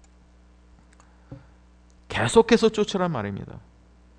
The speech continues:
계속해서 주님을 쫓는 자가 되어야 됩니다. 어렵다고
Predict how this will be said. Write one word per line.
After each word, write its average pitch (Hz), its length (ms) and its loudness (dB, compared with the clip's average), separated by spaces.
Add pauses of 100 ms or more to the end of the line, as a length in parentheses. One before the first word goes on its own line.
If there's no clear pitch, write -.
계속해서 220 680 4
주님을 185 340 0
쫓는 220 340 -2
자가 190 200 -6
되어야 151 120 -6
됩니다. - 420 -12 (460)
어렵다고 110 640 2